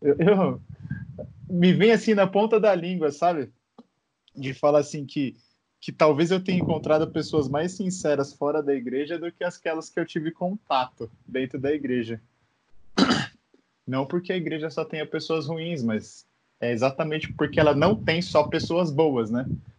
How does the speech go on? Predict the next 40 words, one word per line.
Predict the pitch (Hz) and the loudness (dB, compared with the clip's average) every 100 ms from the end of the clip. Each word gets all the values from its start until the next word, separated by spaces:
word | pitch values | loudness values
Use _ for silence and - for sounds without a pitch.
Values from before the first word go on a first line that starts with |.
| - | -6
É | 120 | -2
exatamente | 120 135 151 156 | 0 0 -2 -6
porque | - - | -6 -2
eu | 143 | 0
não | 156 214 | 2 0
sou | - 151 165 | 2 2 2
uma | 170 | 0
pessoa | 175 160 - 156 | -2 -6 0 0
boa | 135 120 131 147 175 - _ _ _ | 2 4 4 4 2 -4 _ _ _
quando | 139 143 | -2 0
eu | |
começo | 147 147 151 160 | 0 -2 -2 -4
a | |
exigir | 139 131 139 147 | -2 -2 -2 -2
que | 170 | 0
o | |
outro | 127 135 156 185 214 _ _ _ _ | 2 2 2 -2 -4 _ _ _ _
calce | 143 139 143 160 | 2 2 2 -6
o | |
meu | 135 151 | 0 0
calçado | 170 175 175 - 120 127 156 | 0 -4 -4 -4 -2 -2 -4
pra | - | -6
caminhar | - 165 170 131 127 | -6 -8 -8 -6 -4
a, | 147 - _ - | -6 -10 _ -8
o, | 156 - | -6 2
a | 170 | 2
minha | 160 156 196 | 2 0 -4
caminhada. | 214 226 247 202 160 127 | -4 -4 -2 -2 -2 -4
Tipo, | 127 113 104 - - - - | -8 -12 -10 -8 -8 -10 -6
pra | 135 135 | 0 0
mim | 147 | 0
é | 180 | -2
exatamente | 165 170 180 196 185 190 | 0 0 0 -4 -4 -6
onde | 170 - | -8 0
tá | 151 | 2
a | 135 | 2
dificuldade | - 143 - 123 123 120 | -2 -10 -6 -2 0 0
da, | 117 107 - _ _ _ | 0 0 -2 _ _ _
da | 123 120 | 0 2
religiosidade | 127 123 117 120 117 127 175 147 104 | 4 2 0 -2 2 4 4 2 -6